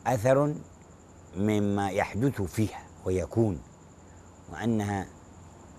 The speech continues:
قد تتشرف بشيء من تلك الحوادث التي تحدث خلالها. "إنه يوم تاب الله فيه على آدم"، "إنه يوم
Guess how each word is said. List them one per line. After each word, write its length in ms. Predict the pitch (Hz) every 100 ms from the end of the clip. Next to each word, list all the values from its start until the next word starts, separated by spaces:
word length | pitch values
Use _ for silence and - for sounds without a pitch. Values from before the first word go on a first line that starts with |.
| -
قد 80 | 120
تتشرف 840 | - 101 104 - 98 98 104 92
بشيء 540 | 80 82 107 113 87
من 280 | 87 85 82
تلك 300 | 110 95 -
الحوادث 680 | 76 - 117 117 107 90 95
التي 280 | 92 82
تحدث 480 | 85 - 90 104 120
خلالها. 840 | 107 - 80 82 85 95 110 104 - - - - - - - - - -
"إنه 300 | 87 90 82
يوم 500 | 87 127 123 113 104 - - - -
تاب 280 | - 123 92
الله 340 | 90 90 95 80
فيه 340 | 104 92 85
على 200 | 60 85
آدم"، 420 | 80 101 104 87 78 - -
"إنه 260 | 98 90 82
يوم 380 | 110 123 110 98